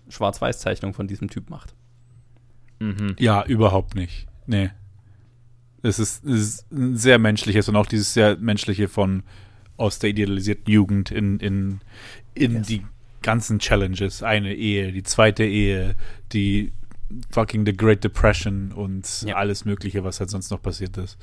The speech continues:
Speaker 3: Das nimmt halt Leute mit und die verändern sich und die werden alt und dann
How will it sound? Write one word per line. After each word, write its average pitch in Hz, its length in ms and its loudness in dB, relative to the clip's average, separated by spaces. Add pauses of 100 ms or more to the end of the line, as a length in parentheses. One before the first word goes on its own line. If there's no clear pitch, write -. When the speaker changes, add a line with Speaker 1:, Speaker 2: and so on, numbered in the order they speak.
(1400)
Speaker 3:
Das - 220 -12
nimmt 101 180 -6
halt 101 160 -4
Leute 104 260 -4
mit - 260 -8
und 107 60 -8
die 95 80 -6
verändern 160 440 -2
sich - 260 -10
und 101 80 -6
die 98 100 -8
werden 110 220 -4
alt 165 380 0
und - 20 -10
dann 101 240 -6